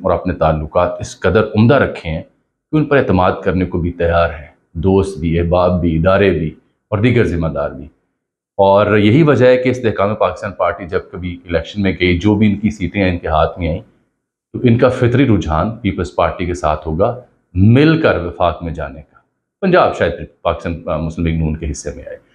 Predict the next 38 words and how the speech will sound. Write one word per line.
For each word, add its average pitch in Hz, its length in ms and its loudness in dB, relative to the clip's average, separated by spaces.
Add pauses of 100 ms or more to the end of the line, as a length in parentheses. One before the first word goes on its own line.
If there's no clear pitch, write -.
(140)
तो - 60 2
लोग 143 300 4
ये 147 140 6
इवैल्युएट 120 400 2
करते 110 240 0
हैं 113 100 -2
कि 104 80 0
नून 104 240 2
लीग 104 220 2
आएगी 95 260 2
ऊपर 95 340 -2
या 87 140 2 (520)
पीपल्स 90 340 -2
पार्टी 87 320 2
आएगी 87 300 4
या 85 60 4
कोई 95 160 0
और 85 220 4
आएगा। 87 300 2 (460)
मेरी 123 220 4
नज़र 135 280 4
में 131 180 4
चांसेस 98 400 0
जरदारी 92 380 2
साहब 98 220 0
की - 140 -8
मनूवरिंग 110 500 2
के 101 100 2
ज़्यादा 76 340 -8
है, - 120 -16 (180)
क्योंकि 110 240 -2
जिस 120 180 2
हिसाब 101 320 2
से 120 100 -2
वो 139 120 4
मनूवर 120 340 4
करते 82 340 -4
हैं 120 200 -10